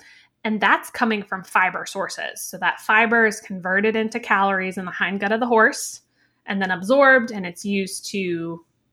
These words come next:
you know, support all of their bodily functions. Plus, that's what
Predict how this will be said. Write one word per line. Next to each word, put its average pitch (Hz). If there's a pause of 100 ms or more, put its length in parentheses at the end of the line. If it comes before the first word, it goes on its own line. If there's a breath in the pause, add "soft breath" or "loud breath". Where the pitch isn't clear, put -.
you 202
know, 151
support 202
all 190
of 180
their 175
bodily 170
functions. 285
Plus, 226 (180)
that's 202
what 190